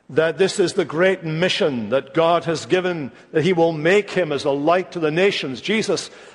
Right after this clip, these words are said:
accepted this as the word of God to him, and he tells his disciples what? He says in John's Gospel, John eight, "I am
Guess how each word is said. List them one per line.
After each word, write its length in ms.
accepted 760
this 260
as 120
the 100
word 280
of 140
God 340
to 100
him, 240
and 100
he 100
tells 300
his 180
disciples 760
what? 360
He 100
says 400
in 120
John's 340
Gospel, 520
John 320
eight, 200
"I 280
am 640